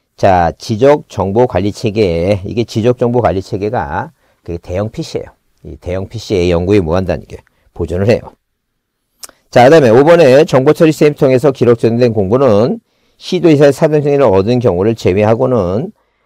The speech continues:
밖으로 반출한 지 받는다. 그런 규정 자체가 없어요. 왜? 종이로 된 게 아니고 전산 처리됐기 때문에 관캡을 통해서 뭐예요? 전송하면 되지. 그걸 옮겨서 들고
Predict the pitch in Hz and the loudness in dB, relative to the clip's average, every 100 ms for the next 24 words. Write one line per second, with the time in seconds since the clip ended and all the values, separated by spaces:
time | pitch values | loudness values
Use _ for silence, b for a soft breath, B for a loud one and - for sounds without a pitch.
0 | _ - 107 - 127 131 110 - 123 117 | _ -2 0 2 0 0 0 0 -2 0
1 | 120 107 104 104 87 85 135 151 143 107 | -2 -2 2 2 2 -2 -4 -6 -4 -6
2 | 135 135 - 139 101 - 131 82 76 101 | -4 -4 -4 -4 -4 -4 -6 -4 0 0
3 | 185 113 80 110 98 110 123 _ _ _ | -2 -4 -4 0 2 0 -2 _ _ _
4 | _ _ - 98 113 113 101 98 127 123 | _ _ -8 -6 -4 -4 -4 -2 -2 -2
5 | 80 78 98 127 135 127 92 104 120 120 | -6 -4 0 2 0 -4 -6 -2 0 0
6 | 135 117 92 90 80 92 127 95 98 151 | 0 -2 -2 -6 -6 -4 -2 -2 -4 -6
7 | 190 104 127 139 156 147 147 123 135 131 | -4 -2 -2 -2 -4 -4 -6 -6 -6 -6
8 | 85 78 - 107 123 117 113 90 78 95 | -6 -6 -6 -4 -2 0 -2 -4 -8 -8
9 | 107 80 110 - _ _ _ 92 110 104 | -6 -4 -6 -8 _ _ _ -8 -6 -4
10 | 95 120 120 113 120 - 98 | -4 -2 -2 -4 -6 -8 -10